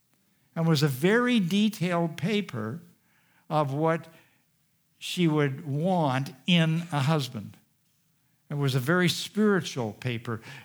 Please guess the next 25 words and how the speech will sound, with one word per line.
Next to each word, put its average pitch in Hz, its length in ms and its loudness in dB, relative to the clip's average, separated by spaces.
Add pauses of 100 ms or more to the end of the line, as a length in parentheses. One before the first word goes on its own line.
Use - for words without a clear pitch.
uh, 127 200 -2
talking 143 420 -2
about 131 180 0
spiritual 147 540 -4
gifting 139 480 -2
and 120 100 0
all 135 160 -2
kinds 131 380 -4
of 117 80 -8
things. 123 400 -6 (260)
And 262 140 0
it 220 60 4
had 185 180 4
a 175 40 0
few 170 200 -2
things 147 300 -2
to 131 60 -4
say 135 260 -4
about 127 260 -2
what 131 160 -6
the 127 80 -4
husband 120 320 -2
might 120 160 -4
look 120 240 -4
like. 107 340 -10